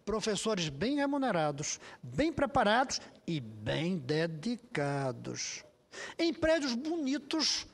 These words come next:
confortáveis e bem equipados. Com computador, com televisão, com tudo isso que a criança hoje gosta e não aceita mais aprender se não for através disso.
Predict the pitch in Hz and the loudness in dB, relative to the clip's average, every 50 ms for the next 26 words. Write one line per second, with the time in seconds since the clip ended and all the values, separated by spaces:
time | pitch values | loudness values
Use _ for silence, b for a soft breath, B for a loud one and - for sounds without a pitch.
0 | - _ - 339 370 320 - - 190 147 - - - 240 240 269 311 311 349 294 | -12 _ -2 0 0 0 2 2 2 2 0 0 2 4 4 6 6 4 4 2
1 | - - - B B B B B - 202 208 180 151 139 143 180 190 208 208 190 | 2 0 -4 B B B B B -6 -4 -4 -4 -4 -2 -2 0 0 0 0 0
2 | 185 185 202 208 196 - - 220 208 - - - - - - - 156 151 151 147 | 0 0 0 -2 -4 -6 -8 -6 -6 -8 -10 -16 -20 -10 -6 -4 -2 -2 -2 -2
3 | 143 127 120 120 120 123 117 107 - - - - - - - - B B B B | -4 -6 -6 -8 -6 -6 -6 -6 -6 -6 -4 -6 -6 -8 -12 -16 B B B B
4 | B B B - 285 294 269 220 - - - 220 175 165 180 180 175 160 - 220 | B B B -6 -4 -4 -4 -4 -6 -6 -6 -4 -4 -2 -2 -2 -2 -4 -6 -8
5 | 202 - 240 240 233 202 214 180 139 143 175 185 - B B B B 359 349 - | -6 -6 -4 -4 -4 -4 -4 -4 -4 -2 -4 -4 -4 B B B B -8 -6 -4
6 | - 403 381 349 294 269 285 - - - - 277 - - 240 226 254 262 - - | -2 -2 -2 0 0 0 0 0 -2 -2 -2 -2 -2 -2 -4 -4 -2 -2 -2 -2
7 | 269 240 220 233 254 262 254 202 240 269 - B B B B B B B _ - | -2 -2 -2 0 0 0 0 0 -2 -4 -6 B B B B B B B _ -14
8 | - - 262 285 311 302 - - - - 254 - - - 262 269 277 294 311 349 | -8 -4 0 2 2 2 2 0 -2 -4 -4 -4 -6 -6 -6 -4 -2 -2 0 0
9 | 359 320 233 - - 302 330 - - 294 254 262 294 311 269 294 254 - 277 277 | 0 0 2 0 0 0 -2 0 -2 -2 0 0 -2 0 0 0 0 0 0 -2
10 | 240 208 247 262 - - 254 240 214 - - 214 202 202 - 185 180 165 156 175 | 0 0 0 0 0 0 -2 -2 -4 -2 0 0 0 0 0 0 0 0 0 0
11 | 160 131 120 123 110 107 - - - | -2 -2 -4 -6 -8 -8 -8 -10 -12